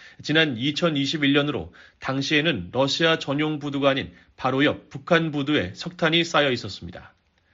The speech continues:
따라서 러시아 전용 부두를 기준으로 이처럼 많은 양의 석탄이 포착된 것은 지난 이천십구 년 이후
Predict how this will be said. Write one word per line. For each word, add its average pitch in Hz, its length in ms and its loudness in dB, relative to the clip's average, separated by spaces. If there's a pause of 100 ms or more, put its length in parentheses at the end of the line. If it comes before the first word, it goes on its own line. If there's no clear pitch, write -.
(300)
따라서 156 480 4
러시아 147 400 6
전용 165 440 0
부두를 156 400 0
기준으로 139 560 -4 (180)
이처럼 139 460 0
많은 147 380 4
양의 147 360 4
석탄이 175 540 0
포착된 160 580 -2
것은 123 280 -4 (300)
지난 151 320 2
이천십구 151 560 0
년 156 180 0
이후 139 320 -2